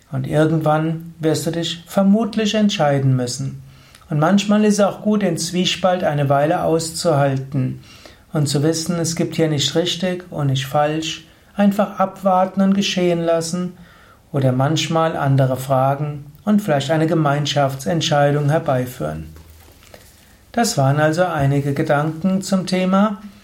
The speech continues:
Zwiespalt und insbesondere inneren Zwiespalt überwinden. Mehr Informationen dazu auf unseren Internetseiten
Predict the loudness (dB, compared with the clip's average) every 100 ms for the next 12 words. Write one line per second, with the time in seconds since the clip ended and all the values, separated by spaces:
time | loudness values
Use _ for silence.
0 | -20 -20 _ _ -10 -6 0 4 4 2
1 | 0 2 2 2 -2 -6 -2 -2 -2 -2
2 | -2 -2 0 2 2 2 2 0 -2 -6
3 | 0 4 6 4 4 4 2 -2 -2 0
4 | 2 0 0 2 2 0 0 0 0 -2
5 | -4 -8 -8 -6 -8 -16 -20 -20 -20 -20
6 | _ _ 0 2 2 0 0 0 0 -2
7 | 0 2 4 4 4 2 0 -2 0 2
8 | 2 4 2 2 -2 0 0 2 2 0
9 | 0 0 2 2 2 0